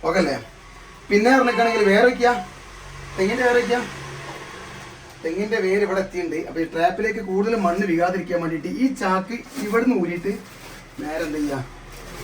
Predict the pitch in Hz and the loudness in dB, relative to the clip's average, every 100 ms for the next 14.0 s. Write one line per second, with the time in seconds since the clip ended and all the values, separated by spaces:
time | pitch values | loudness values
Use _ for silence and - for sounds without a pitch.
0 | - - 175 135 - - - 131 117 - | -14 -6 -2 -2 -4 -10 -10 -10 -10 -10
1 | - - - - 208 226 - 277 285 311 | -10 -12 -8 4 6 6 6 6 6 2
2 | 214 175 156 131 - 160 185 214 190 190 | 0 0 0 -6 -4 2 4 4 2 2
3 | 202 196 170 160 165 185 190 190 165 - | -2 -2 0 0 0 0 0 0 -4 -4
4 | 170 185 185 185 156 160 170 196 196 147 | -4 -2 -4 -4 -2 0 4 4 2 -2
5 | 156 208 175 170 175 175 151 160 196 208 | -4 -4 -2 0 0 0 0 0 0 0
6 | 156 160 180 170 147 151 160 170 180 196 | -4 -4 -6 -6 -4 -4 -4 -4 -4 -4
7 | 143 147 151 160 185 214 - 147 160 160 | -6 -6 -4 -2 -2 -2 -4 -2 0 0
8 | 147 131 135 - _ _ _ _ - 143 | -2 -4 -6 -16 _ _ _ _ -10 -4
9 | 160 175 190 - - _ - 156 160 185 | -2 -2 -4 -10 -20 _ -8 -4 0 2
10 | 190 180 165 190 - - - - _ - | 2 2 4 2 0 -6 -20 -20 _ -6
11 | 147 165 190 185 165 170 180 165 170 175 | -4 2 2 4 2 2 2 0 0 0
12 | 165 151 160 180 180 160 185 175 175 170 | -2 -2 0 4 4 4 2 0 0 0
13 | 147 147 185 175 160 185 151 156 165 | 0 0 0 0 2 2 2 -2 -4